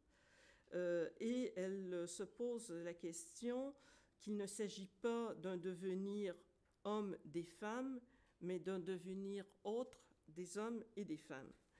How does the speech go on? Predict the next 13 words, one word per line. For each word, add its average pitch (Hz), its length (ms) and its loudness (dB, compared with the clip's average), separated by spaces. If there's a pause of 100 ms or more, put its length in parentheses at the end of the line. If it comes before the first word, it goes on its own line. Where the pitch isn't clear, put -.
(260)
Donc 185 260 -4
le 185 160 -4
féminisme 208 1000 -4
ne 185 140 -4
concerne 190 640 -6
pas 190 220 -6
que 196 160 -8
les 170 180 -2
femmes, 233 500 -4
que 202 100 -10
le 185 120 -4
féminisme 190 760 -6
con-, 175 240 -8